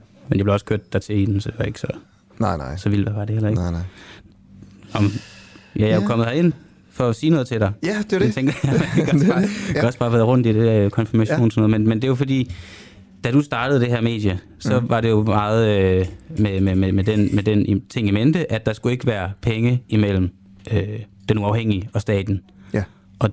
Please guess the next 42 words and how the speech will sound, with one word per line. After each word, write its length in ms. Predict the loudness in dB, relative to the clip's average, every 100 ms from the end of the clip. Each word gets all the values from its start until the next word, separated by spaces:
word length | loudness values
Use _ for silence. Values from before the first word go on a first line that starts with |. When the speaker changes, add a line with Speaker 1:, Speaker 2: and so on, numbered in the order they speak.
| -2
Speaker 1:
og 140 | -4
det, 240 | -2 -4 -2
det, 200 | -2 -4 -10 -6
det, 200 | -2 -2 -6 -18 -2
det, 220 | 0 0
det, 160 | -2 -2
det, 0 |
det 220 | -2 0
er 60 | -2
der 60 |
kommet. 420 | 0 0 2 2 0 -10 _ -20 -20 -20 -20 -6
Speaker 2:
Ja. 140 | -4 -2
Speaker 1:
Og 80 | -2
det, 200 | 0 0 -2 -14 _
jeg 80 | -4
tror, 80 | -2
jeg 60 |
startede 220 | -2 -2 0
et 40 |
andet 160 | 0 0
sted. 220 | 0 0 -2 -20 -20 -6
Sidste 280 | -2 0 2
uge, 240 | 4 4 0 _ -10
Speaker 2:
Ja. 60 | -6
Speaker 1:
der 80 | -2
brugte 280 | 0 0
jeg 120 | 2 2
meget 200 | 4 4
af 40 |
ugen 180 | 4 2
på 300 | 4 2 2 0
at 80 |
finde 180 | 0 2
ud 80 | 4
af, 180 | 2 -2 -2
om, 260 | 0 0
øh, 400 | 0 0 -2 -4 -6 -8 -10 _ -6 0
medlemmer 380 | 2 2 0
af 40 | 0
Socialdemokratiet, 960 | -2 -2 0 0 0 -2 -2 0 0
Socialdemokratiet 640 | 0 -2 0 0 0 -2 0
generelt, 440 | 0 0 -2 -6